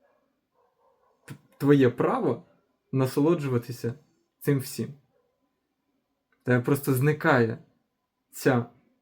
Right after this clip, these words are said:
певна умова насолоджувати свої чуття окремо від Господа. Ти вже маєш служити йому, ти вже маєш пропонувати йому їжу, ти вже маєш враховувати, подобається це Господу, не подобається. А бажань дуже низьких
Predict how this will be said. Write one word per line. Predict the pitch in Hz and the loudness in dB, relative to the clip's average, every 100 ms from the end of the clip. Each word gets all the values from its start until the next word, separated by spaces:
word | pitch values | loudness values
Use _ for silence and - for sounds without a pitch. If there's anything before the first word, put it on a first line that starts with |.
| _ | _
певна | 135 123 123 | 0 2 2
умова | 117 139 131 180 214 131 - _ _ _ - | 0 -2 2 2 2 -2 -6 _ _ _ -6
насолоджувати | 120 147 147 131 120 123 | -2 2 2 2 -2 -4
свої | - 135 131 120 | -4 -2 -2 -4
чуття | - 117 - 202 214 - | -6 -10 -6 -6 -6 -10
окремо | 117 127 127 123 | -6 -2 -2 -2
від | 131 | -4
Господа. | 120 117 - 120 117 | -2 -2 -4 -10 -8
Ти | 131 | -6
вже | 143 143 | -2 -2
маєш | 120 131 135 - _ _ _ - | -2 -4 -8 -12 _ _ _ -14
служити | - 170 131 120 131 | -2 0 2 0 -2
йому, | 131 123 | -6 -6
ти | 120 | -6
вже | 123 | -2
маєш | 120 120 | 0 -2
пропонувати | - 120 120 123 139 151 | -4 -8 -4 -4 -4 -4
йому | 160 170 | -4 -2
їжу, | 135 123 123 120 | -2 -2 -4 -4
ти | 117 | -8
вже | 113 | -6
маєш | 123 120 117 - - - | -4 -2 -4 -8 -20 -6
враховувати, | 135 170 - 135 131 127 117 | 2 2 4 2 2 2 -2
подобається | 135 139 135 127 127 | 0 0 2 0 -2
це | 123 | -6
Господу, | 123 123 - 131 | -4 -6 -6 -6
не | 143 | -4
подобається. | 139 143 127 120 120 - | -4 -2 0 0 -2 -6
А | 139 135 - - _ - | -6 -6 -12 -20 _ -2
бажань | 131 131 208 233 - | 2 4 2 0 -4
дуже | 139 143 143 | -4 0 0
низьких | 139 143 - 190 | -2 -2 -2 -2